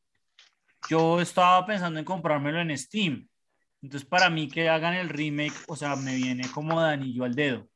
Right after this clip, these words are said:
la verdad, por eso también lo quería hablar. Sé, y aquí me puede, pues, puede que no lo sepa, <laughs> pero tengo entendido, y Nicolás me puede confirmar, que es uno de los mejores plot twists en la historia de los, de los videojuegos. Creo que este es,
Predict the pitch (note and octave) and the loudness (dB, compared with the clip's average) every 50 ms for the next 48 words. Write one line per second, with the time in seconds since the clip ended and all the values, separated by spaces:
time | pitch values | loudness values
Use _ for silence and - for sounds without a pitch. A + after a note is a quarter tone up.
0 | _ - B2 A#2+ B2 B2 B2+ A#2+ B2 C#3 C#3 C3+ C3 D#3+ D#3+ D#3 C#3+ C3+ B2+ - | _ -8 -4 -4 -2 -2 -2 -2 -4 -6 -6 -4 -4 -4 -4 -2 -4 -6 -6 -6
1 | D#3 C#3 C3+ B2+ B2 C3 C#3 C3 C3 - - - - - - _ _ _ - - | -4 -2 0 0 2 2 2 0 0 -2 -12 -20 -20 -20 -20 _ _ _ -8 -6
2 | - - - F#3+ G3 G#3 A3+ C4 D4 - - _ _ _ _ _ _ _ _ _ | -4 0 4 4 6 6 4 4 2 -2 -8 _ _ _ _ _ _ _ _ _
3 | _ _ _ _ _ - D#3 D3+ D3 C#3+ D3 D3 D3 C#3+ - - D#3 D#3 D#3 C#3+ | _ _ _ _ _ -6 -2 -2 0 0 -2 -4 -4 -4 -2 0 0 0 0 -2
4 | - D3+ C#3 - - _ _ _ _ C3+ B2 B2+ B2+ - E3+ F#3 D#3 C3+ C3 B2+ | -4 -6 -6 -6 -10 _ _ _ _ -2 -2 -2 0 -2 -2 -2 -2 -2 -4 -2
5 | B2+ B2 - - F#3 - - - - - - - - - - - _ _ D#3+ E3 | -4 -2 0 0 0 0 -2 -8 -10 -10 -10 -14 -20 -20 -20 -20 _ _ 0 2
6 | D#3+ D#3 - - G3+ G3 G3 G3 F#3+ G#3+ G#3+ G#3 - A3 A3 A3+ F#3+ D#3+ D3+ D#3 | 2 0 0 4 6 6 6 6 4 2 0 2 0 2 2 2 2 0 0 0
7 | F#3+ A3+ A#3 - - F#3+ E3+ D#3 D3+ D3+ D3 C#3+ D3 C#3 C#3 C#3 C#3 C3+ D#3 D#3 | 0 0 -2 -4 -6 -4 -2 -2 0 -2 -2 -2 -2 -2 -2 -2 -4 -4 -4 -2
8 | - E3 D3+ - D3+ C#3 C#3 C#3+ E3+ G3 - - - - _ _ _ - E3 E3+ | -2 -2 -2 -2 -2 -2 0 0 0 0 0 -8 -18 -20 _ _ _ 2 4 4
9 | E3+ D3+ - - E3+ E3+ E3+ F3 F3 F#3+ G3 F#3+ F#3+ F3+ D#3+ D#3+ D3+ D3 C#3+ - | 4 4 2 -2 0 0 0 2 2 0 0 0 0 0 0 0 0 0 -4 -6
10 | - E3+ E3+ E3+ E3 E3 - E3 D#3+ E3 D3+ - - E3+ D#3+ E3 D#3+ D3 - D#3 | -8 -2 -2 0 -2 -2 -4 -4 -4 -4 -4 -4 -6 -4 -2 -2 -4 -4 -4 -4
11 | C#3 C3 C3 C3+ C3+ C#3 C#3+ C#3 C#3+ C#3+ C#3+ C#3+ C#3+ - - _ C#3+ C#3+ C#3+ D3 | -2 -2 0 0 0 0 -2 0 -2 -2 -2 -4 -6 -12 -16 _ -6 -4 -2 -2
12 | C#3 B2+ C3 C#3 C3 B2+ A2+ B2 C3+ B2+ A2 G#2 - - - _ _ _ _ _ | -4 -4 -2 -2 -2 -2 -2 -2 -2 -4 -4 -6 -14 -20 -20 _ _ _ _ _
13 | _ _ _ _ _ _ _ _ - C3 C3 B2+ E3 E3 D#3+ - - D3+ D3 D3+ | _ _ _ _ _ _ _ _ -10 -10 -8 -4 -4 -4 -4 -2 -2 2 4 6
14 | D#3 D3+ - | 6 8 8